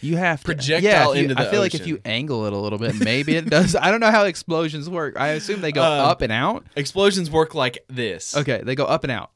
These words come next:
Speaker 2: No, they just
Speaker 1: They
Speaker 2: out.
Speaker 1: never go up. They just go out.
Speaker 2: I mean, they depending on how much dynamite's in there.
Speaker 1: Okay,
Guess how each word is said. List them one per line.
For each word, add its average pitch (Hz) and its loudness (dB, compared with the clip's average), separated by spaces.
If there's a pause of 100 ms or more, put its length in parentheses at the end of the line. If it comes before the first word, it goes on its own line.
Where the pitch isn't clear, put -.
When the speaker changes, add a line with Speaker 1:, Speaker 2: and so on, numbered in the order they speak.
(100)
Speaker 2:
No, 131 0
they 120 -2 (120)
just 120 -10
Speaker 1:
They - 4
Speaker 2:
out. 113 4
Speaker 1:
never 156 2
go 139 0
up. 147 0
They 131 -4
just 131 -8
go 135 -2
out. 107 -2
Speaker 2:
I - -2
mean, 135 -2
they 131 0
depending 127 -6
on 113 -8
how 117 -8
much 107 -10
dynamite's 107 -6
in 78 -16
there. 82 -14
Speaker 1:
Okay, 147 -4